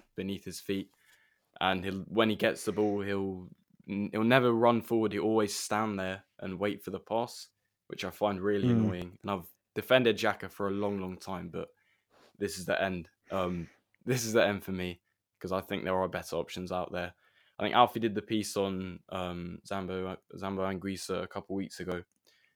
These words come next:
Speaker 1: And yeah, I think, I think he's the best profile. Um, his dribbling numbers are fantastic, as well as his defensive numbers. And again, this is in a Fulham side that isn't excelling, but it's good under Scott Parker.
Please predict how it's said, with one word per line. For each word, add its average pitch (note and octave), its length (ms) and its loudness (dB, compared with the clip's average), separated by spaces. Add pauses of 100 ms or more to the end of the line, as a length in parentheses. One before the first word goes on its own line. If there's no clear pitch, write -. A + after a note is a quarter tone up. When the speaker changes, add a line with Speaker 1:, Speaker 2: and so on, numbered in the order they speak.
(180)
Speaker 1:
And G2+ 120 0
yeah, G2 160 4
I G2 60 2
think, G#2+ 320 -6
I G#2 100 4
think A2+ 320 -4
he's G2 120 -8
the G#2 80 -4
best G#2+ 240 -2
profile. F#2+ 560 -2 (160)
Um, F#2 420 -2
his F#2 220 -8
dribbling G#2+ 420 2
numbers F#2+ 600 -4 (480)
are F#2 120 0
fantastic, - 920 -4 (280)
as F2+ 160 -6
well G2 180 0
as F2+ 120 -4
his F#2 160 -8
defensive F#2+ 460 -6
numbers. G2 580 -6
And - 340 -8
again, G#2 260 -2
this G#2 100 -4
is F#2+ 100 -8
in G2+ 80 -2
a F#2 80 -8
Fulham G2 280 -6
side F#2+ 260 -4
that F2+ 140 0
isn't G#2 160 -2
excelling, F#2 480 -4
but E2+ 180 -8 (560)
it's G2 180 -8
good G2+ 320 0 (560)
under F2+ 200 -6
Scott - 300 -4
Parker. F2+ 400 -2